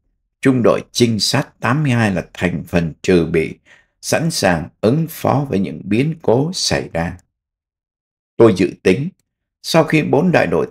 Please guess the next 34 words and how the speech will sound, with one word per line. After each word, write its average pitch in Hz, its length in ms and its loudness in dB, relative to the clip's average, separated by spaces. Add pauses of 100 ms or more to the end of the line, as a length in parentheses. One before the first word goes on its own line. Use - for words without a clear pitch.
tác - 260 -4
chiến 156 240 2
đã 151 80 0
được 98 160 0 (100)
huấn 143 240 0
luyện, 104 240 0 (280)
tôi 127 240 4
sẽ - 380 -2
giải 78 260 -2 (100)
tán 113 340 -4
trung 120 200 0
đội - 260 -6
trinh 123 240 2
sát – 147 320 -2 (800)
và 113 260 2
thay 143 240 2
vào 107 160 4
đó 85 200 2
là 147 160 -2
sáu 123 360 -2
toán 143 460 -2
viễn - 260 -2
thám, 120 280 -2 (840)
đặt 120 200 2
dưới 175 180 2
quyền 113 320 6
chỉ 78 340 0
huy 127 360 4
của 76 180 -2
thiếu 120 200 2
úy 139 320 0
Trần 87 340 2
Văn 95 220 0
Phước. 127 240 -2